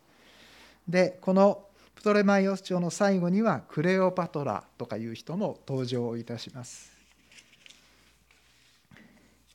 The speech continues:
えー、では、また九節の方に戻っていただきまして、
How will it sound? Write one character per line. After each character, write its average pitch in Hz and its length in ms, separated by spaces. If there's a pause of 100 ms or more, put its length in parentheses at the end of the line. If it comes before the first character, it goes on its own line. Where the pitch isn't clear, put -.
(640)
え 131 140
ー、 123 60
で 156 100
は、 143 340 (1160)
ま 123 120
た - 40 (100)
九 294 260
節 202 280
の 147 120
方 156 220
に 131 140
戻 135 260
っ 160 60
て 135 380
い 113 120
た 127 140
だ 123 140
き 123 120
ま 131 160
し - 180
て、 147 380